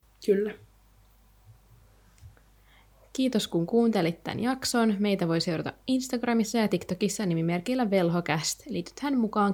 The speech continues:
Speaker 2: keskusteluun. Seuraa meitä myös Spotifyssa ja Apple Podcasteissa, johon tulee aina meidän uusimmat jaksot perjantaisin kello kymmenen. Ja nyt tän jakson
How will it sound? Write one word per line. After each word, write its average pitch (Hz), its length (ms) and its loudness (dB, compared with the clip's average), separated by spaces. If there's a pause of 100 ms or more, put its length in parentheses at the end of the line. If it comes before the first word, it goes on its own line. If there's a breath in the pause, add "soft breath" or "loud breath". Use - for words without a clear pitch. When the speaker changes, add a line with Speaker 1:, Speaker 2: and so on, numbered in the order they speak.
Speaker 2:
keskusteluun. 147 880 -2 (540 loud breath)
Seuraa 196 340 0
meitä 254 260 0
myös 254 220 0
Spotifyssa 190 640 0
ja 160 120 4
Apple 160 200 0
Podcasteissa, 160 680 -4
johon 170 260 -2
tulee 262 280 -2
aina 175 280 2
meidän 170 380 0
uusimmat 226 500 -2
jaksot 175 420 0
perjantaisin 165 680 -2
kello 160 320 0
kymmenen. 147 680 -2 (1000 soft breath)
Ja 170 340 4 (600)
nyt 175 460 0 (500)
tän 208 280 -2 (720)
jakson 190 460 0